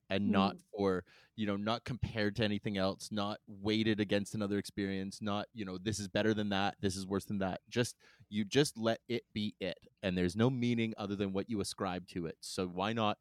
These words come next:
Speaker 1: give it no meaning, <laughs> you know? Um, because there is no meaning to anything, it's just,
Speaker 2: Mm-hmm.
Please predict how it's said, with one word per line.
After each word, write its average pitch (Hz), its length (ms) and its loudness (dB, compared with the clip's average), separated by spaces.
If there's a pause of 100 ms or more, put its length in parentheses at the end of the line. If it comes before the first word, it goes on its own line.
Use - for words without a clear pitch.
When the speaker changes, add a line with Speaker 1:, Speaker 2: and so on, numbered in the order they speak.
(200)
Speaker 1:
give 107 160 4
it 107 140 0
no 156 180 8
meaning, 98 500 0
<laughs> - 80 -18
you 117 200 6
know? 135 240 4 (180)
Um, 92 580 2
because 107 320 -2
there 123 160 2
is 165 140 4
no 120 120 4
meaning 92 440 -6 (220)
to 110 100 4
anything, 104 480 -2
it's 95 180 -8
just, 208 300 2
Speaker 2:
Mm-hmm. 196 420 4